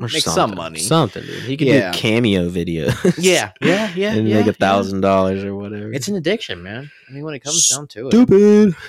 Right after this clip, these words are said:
Speaker 2: Yeah, people are stupid.
Speaker 1: I mean, I'm stupid. I gamble and shit too, but I'm also not an N F L player. Oh,
Speaker 2: Yeah.
Speaker 1: which might make it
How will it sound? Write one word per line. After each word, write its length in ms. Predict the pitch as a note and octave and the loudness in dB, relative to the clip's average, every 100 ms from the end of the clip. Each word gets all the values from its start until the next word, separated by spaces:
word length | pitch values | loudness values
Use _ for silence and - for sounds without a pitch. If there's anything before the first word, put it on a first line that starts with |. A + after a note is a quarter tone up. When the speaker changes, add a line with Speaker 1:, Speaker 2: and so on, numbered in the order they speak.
| - - | -20 -20
Speaker 2:
Yeah, 240 | - - - | -20 -20 -20
people 320 | _ _ _ | _ _ _
are 40 | - | -20
stupid. 460 | - _ _ _ _ - | -20 _ _ _ _ -4
Speaker 1:
I 80 | |
mean, 140 | B2 G#2 | 0 0
I'm 100 | G#2+ | -2
stupid. 320 | - F#2+ F2 | -2 -6 -4
I 120 | F2+ | -6
gamble 280 | E2+ E2 D2+ | -6 -8 -10
and 100 | D#2+ | -12
shit 200 | - E2 | -12 -14
too, 180 | - E2 | -12 -12
but 120 | E2+ | -10
I'm 260 | F2 E2 F#2 _ _ _ _ | -10 -10 -14 _ _ _ _
also 280 | F#2+ F#2 F#2 | -4 -4 -4
not 200 | F2 F2 | -4 -4
an 140 | D#2+ A1 | -6 -8
N 100 | E2 | -8
F 140 | D#2+ | -8
L 120 | D#2+ | -10
player. 400 | - F2 E2+ E2 - | -8 -8 -6 -8 -10
Oh, 180 | C3+ G#2+ | -8 -8
Speaker 2:
Yeah. 60 | - | -6
Speaker 1:
which 220 | B2 - | -6 -6
might 240 | G#2+ A#2+ | -2 -2
make 180 | A2+ G2+ | -4 -4
it 160 | G2+ | -6